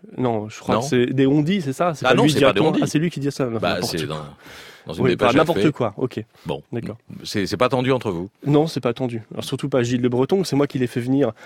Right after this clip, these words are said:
Speaker 1: Je suis allé le chercher au Havre et c'est moi qui l'ai, qui ai fait pression pour qu'il soit tête de
Speaker 2: C'est
Speaker 1: liste
Speaker 2: lui
Speaker 1: aux
Speaker 2: qui a,
Speaker 1: Européennes en deux mille quatorze.
Speaker 2: c'est lui qui a
Speaker 1: Donc, vous
Speaker 2: envoyé
Speaker 1: voyez.
Speaker 2: le, le, le premier tweet pour s'étonner de, de la création
Speaker 1: Oui,
Speaker 2: des
Speaker 1: oui, ça,
Speaker 2: Patriotes.
Speaker 1: j'avais vu son tweet,
Speaker 2: Vous n'avez,
Speaker 1: effectivement.
Speaker 2: vous n'avez pas en tout cas l'intention de faire
Speaker 1: Ah, il
Speaker 2: comme
Speaker 1: a, il est pas
Speaker 2: Marion
Speaker 1: d'accord avec l'initiative, c'est parfaitement son droit.
Speaker 2: comme Marion Maréchal, et vous l'avez pas appelé ?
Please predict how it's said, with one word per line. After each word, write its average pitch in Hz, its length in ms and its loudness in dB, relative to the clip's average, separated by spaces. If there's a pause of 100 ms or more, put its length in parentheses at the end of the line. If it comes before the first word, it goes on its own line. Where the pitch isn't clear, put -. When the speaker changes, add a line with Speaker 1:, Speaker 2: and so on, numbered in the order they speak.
(140)
Speaker 1:
Je - 80 -14
suis - 60 -4
allé 131 100 4
le 135 60 -4
chercher - 280 -2
au 131 120 6
Havre 156 260 6
et 135 60 0
c'est 147 100 0
moi 151 140 4
qui - 100 -4
l'ai, 135 300 4
qui - 140 0
ai 127 100 2
fait 139 160 -2
pression 139 280 -2
pour 147 120 -4
qu'il 135 80 -6
soit 131 100 2
tête 135 180 2
de 139 60 6
Speaker 2:
C'est 139 80 4
Speaker 1:
liste 143 120 2
Speaker 2:
lui 139 80 6
Speaker 1:
aux 151 40 6
Speaker 2:
qui 151 80 6
a, 151 40 8
Speaker 1:
Européennes 165 300 6
en 143 60 4
deux 139 80 6
mille 151 140 6
quatorze. 135 260 6
Speaker 2:
c'est 98 60 6
lui 98 60 4
qui 98 60 2
a 110 40 6
Speaker 1:
Donc, 131 80 6
vous 135 80 6
Speaker 2:
envoyé 139 180 8
Speaker 1:
voyez. 165 120 4
Speaker 2:
le, 107 220 -2
le, 107 80 -6
le 110 80 0
premier 131 300 0
tweet 143 260 0
pour - 140 2
s'étonner 117 400 2
de, 98 280 2
de 90 60 -2
la 98 60 0
création 110 180 2
Speaker 1:
Oui, 208 80 8
Speaker 2:
des 226 60 8
Speaker 1:
oui, 196 60 8
ça, 151 80 4
Speaker 2:
Patriotes. 151 240 8
Speaker 1:
j'avais 131 100 8
vu 190 100 4
son 143 140 2
tweet, - 400 -2
Speaker 2:
Vous - 80 -2
n'avez, 117 140 0
Speaker 1:
effectivement. 131 320 2
Speaker 2:
vous 123 160 -2
n'avez 127 200 2
pas 131 100 -2
en 127 80 0
tout 107 120 -6
cas 135 180 2
l'intention 117 460 0
de 110 80 2
faire 127 180 2
Speaker 1:
Ah, 135 40 2
il - 20 6
Speaker 2:
comme 131 100 8
Speaker 1:
a, 131 60 8
il 131 40 8
est 131 40 8
pas 139 80 6
Speaker 2:
Marion 147 140 6
Speaker 1:
d'accord 143 240 6
avec 123 120 4
l'initiative, 127 480 2
c'est 120 100 -4
parfaitement 131 520 -4
son 120 160 -6
droit. 139 240 0
Speaker 2:
comme 113 160 4
Marion 120 320 2
Maréchal, 110 440 2
et 104 60 0
vous 98 100 0
l'avez 104 180 4
pas 110 120 2
appelé ? 82 240 -4